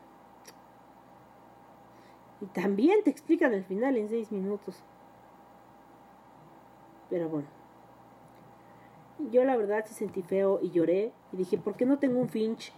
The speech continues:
Y dije, ah, ya sé, porque yo soy Finch. <laughs> Qué triste. Debo de encontrar a mi Violet ya.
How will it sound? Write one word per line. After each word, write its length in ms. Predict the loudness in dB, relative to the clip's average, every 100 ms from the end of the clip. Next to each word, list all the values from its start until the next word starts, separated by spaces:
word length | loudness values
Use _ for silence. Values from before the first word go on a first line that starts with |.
| -16
Y 120 | -8 -4
dije, 440 | -4 2 2 2 -6 -20 -10
ah, 200 | 2 6
ya 160 | 6 6
sé, 180 | 4 2
porque 280 | 0 -4 -2
yo 100 | 2
soy 160 | 2
Finch. 480 | 6 8 8 4 -14 -20 -20 -18 -18 -18 -20 -6 4
<laughs> 440 | 4 6 2 2
Qué 80 | -4
triste. 520 | -2 0 0 0 -8 -20 -20 -20 -20 -10 -8 -4 -4 -6 -8 0
Debo 180 | 2 2
de 60 |
encontrar 420 | 0 -4 -2 -2
a 40 | 0
mi 100 | -2
Violet 460 | 0 2 2 0 -4 -12 -8
ya. 160 | -8